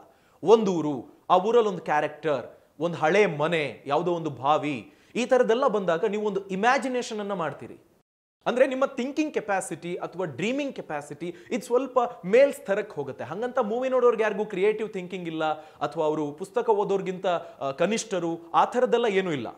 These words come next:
ಆದರೆ ನಿಮ್ಮ ಥಿಂಕಿಂಗಿಗೆ ಇದು ಡೆಫಿನೆಟ್ಲಿ ಹೆಲ್ಪ್ ಆಗುತ್ತೆ. ಪುಸ್ತಕ ಓದೋದು ಅನೇಕ ರಿಚೆಸ್ಟ್ ಪರ್ಸನ್ಸ್ ಅಂತ ನಾವೇನ್ ನೋಡ್ತೀವಿ,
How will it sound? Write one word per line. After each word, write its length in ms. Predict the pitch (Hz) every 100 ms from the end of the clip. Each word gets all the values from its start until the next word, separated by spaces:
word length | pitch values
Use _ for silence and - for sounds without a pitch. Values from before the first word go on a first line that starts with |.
| - _ _ _ -
ಆದರೆ 600 | 156 151 156 285 - -
ನಿಮ್ಮ 200 | 185 254
ಥಿಂಕಿಂಗಿಗೆ 960 | 262 226 220 220 196 170 175 180 - -
ಇದು 300 | 190 214 214 123
ಡೆಫಿನೆಟ್ಲಿ 440 | 175 175 254 247
ಹೆಲ್ಪ್ 260 | 196 147 143
ಆಗುತ್ತೆ. 400 | 117 110 - 80
ಪುಸ್ತಕ 480 | - 220 - 269 269
ಓದೋದು 680 | 226 180 170 170 170 220 - - -
ಅನೇಕ 460 | 143 196 254 277 285 262
ರಿಚೆಸ್ಟ್ 520 | 196 196 277 277 -
ಪರ್ಸನ್ಸ್ 440 | - 202 196 220 214
ಅಂತ 120 | 185
ನಾವೇನ್ 320 | 160 139 160
ನೋಡ್ತೀವಿ, 520 | 151 143 143 180 247